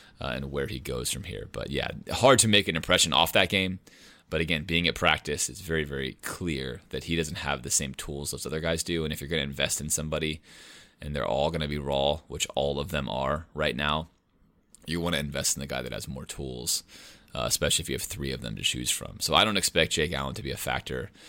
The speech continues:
in the quarterback race. I remove my dark horse label, having seen him at practice, not based upon the spring game, but having seen him practice a couple times, seen him throw the ball in person, uh, on a practice field, running through ups other quarterbacks. You know, you kinda see what's going on there. So,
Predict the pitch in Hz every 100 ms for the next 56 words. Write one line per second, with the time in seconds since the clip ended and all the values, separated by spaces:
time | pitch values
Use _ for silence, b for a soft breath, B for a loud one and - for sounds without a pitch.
0 | B B 76 76 - 71 65 60 - 69
1 | 67 - 85 95 95 107 123 120 92 90
2 | 73 73 64 - 62 - 50 - 50 -
3 | B B B - 73 71 - 71 65 52
4 | - 58 - 50 - 92 98 113 92 92
5 | 87 - - 69 62 - 55 58 - -
6 | - - 73 73 - 110 69 65 - 69
7 | - - - - 65 - 60 - - 65
8 | - 62 - - - 98 - 80 - 73
9 | 69 - b b b - 64 64 - -
10 | 95 85 73 64 57 - 67 65 73 82
11 | 95 - 78 - 65 - - 64 - -
12 | - - - - - 69 - 58 - 57
13 | 52 50 50 - - 57